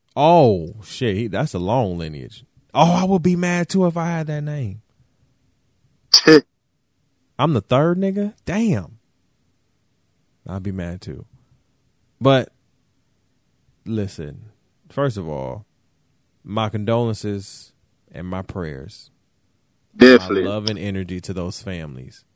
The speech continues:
Speaker 1: and all the families who are losing people, whether that be children, adults, mothers, fathers, cousins,
Speaker 2: Mm.
Speaker 1: uncles,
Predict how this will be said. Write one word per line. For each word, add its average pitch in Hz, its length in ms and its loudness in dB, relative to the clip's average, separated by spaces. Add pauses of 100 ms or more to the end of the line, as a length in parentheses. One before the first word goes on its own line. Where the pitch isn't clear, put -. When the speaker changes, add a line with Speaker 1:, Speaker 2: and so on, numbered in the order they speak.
(720)
Speaker 1:
and 98 260 -8 (480)
all 123 260 0
the 101 100 -6
families 87 720 -10 (680)
who 110 280 -4
are 95 200 -8
losing 113 1000 -8 (1400)
people, 107 680 -4
whether 98 340 -6
that 92 180 -8
be 73 160 -12
children, 90 840 -10 (760)
adults, 92 640 -8
mothers, 90 400 -10
fathers, 87 760 -12 (140)
cousins, 92 640 -4
Speaker 2:
Mm. - 100 -20
Speaker 1:
uncles, 90 760 -12